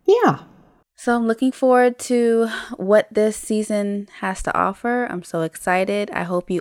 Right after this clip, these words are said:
Speaker 2: all are excited. And I guess we'll see you in the next episode. I guess we can plug in our social medias.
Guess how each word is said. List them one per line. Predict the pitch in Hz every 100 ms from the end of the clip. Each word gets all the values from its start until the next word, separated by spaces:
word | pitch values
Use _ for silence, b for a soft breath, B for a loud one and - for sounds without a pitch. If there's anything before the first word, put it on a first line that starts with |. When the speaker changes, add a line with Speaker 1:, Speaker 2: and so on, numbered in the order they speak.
| -
Speaker 2:
all | 175 214 -
are | 214 214
excited. | 214 - 214 214 214 214 208 b b b b b b b b b _ _ _ _ _ _ _ _ _ _
And | 185 180
I | 190
guess | 202 208 -
we'll |
see | 220 - 233 233
you | 233 -
in | 208 214 220 220 214 B -
the | 208
next | 214 -
episode. | 214 277 339 220 196
I |
guess | 185 214 -
we | 247
can | 240 220
plug | - 214 214
in | 208 208
our | - 190 190 190 185
social | 190 - 180 -
medias. | 170 233 269 254 247 240 240 240 -